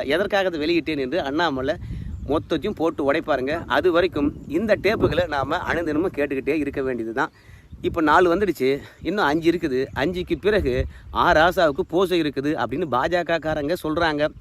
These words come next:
சரிப்பா, ஏதோ பி ஜே பி காரங்கிட்ட போய் இந்த ஆடியோவை பற்றி கேட்ட, அவங்க சொன்ன விளக்கமானது அதிர்ச்சியா இருக்குது அப்படின்னு சொன்னியே அப்படின்னு கேட்கும்போது,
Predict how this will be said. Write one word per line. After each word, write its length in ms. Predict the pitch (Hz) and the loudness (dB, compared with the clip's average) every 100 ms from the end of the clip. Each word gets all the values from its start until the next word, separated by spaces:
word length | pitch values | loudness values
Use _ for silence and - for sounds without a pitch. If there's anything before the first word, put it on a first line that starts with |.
| - - - | -12 -10 -6
சரிப்பா, 340 | - 202 180 185 151 135 | 0 2 4 4 4 2
ஏதோ 200 | 170 190 240 156 131 | 2 2 0 -2 -6
பி 140 | 190 262 | -2 0
ஜே 140 | 233 247 | 2 0
பி 140 | 240 | 2
காரங்கிட்ட 440 | 214 220 208 208 | 4 6 6 2
போய் 240 | 202 208 240 | 0 -2 -2
இந்த 180 | 226 202 | -2 2
ஆடியோவை 420 | 175 202 214 208 190 | 6 6 4 0 2
பற்றி 260 | 185 214 | -2 -2
கேட்ட, 320 | - 208 196 190 196 202 - - - | -2 -2 2 6 6 4 0 -20 -2
அவங்க 200 | 151 165 | 0 2
சொன்ன 180 | 202 202 | 0 0
விளக்கமானது 520 | 190 208 208 190 208 | 0 0 2 2 2
அதிர்ச்சியா 380 | 165 196 220 208 | 2 0 2 2
இருக்குது 280 | 180 175 180 196 139 | 2 2 2 2 -2
அப்படின்னு 360 | 135 156 160 175 | -6 -2 -2 -2
சொன்னியே 380 | 170 165 160 156 | -2 0 0 0
அப்படின்னு 340 | 135 156 165 | 0 0 2
கேட்கும்போது, 440 | 170 151 165 214 | 0 2 0 2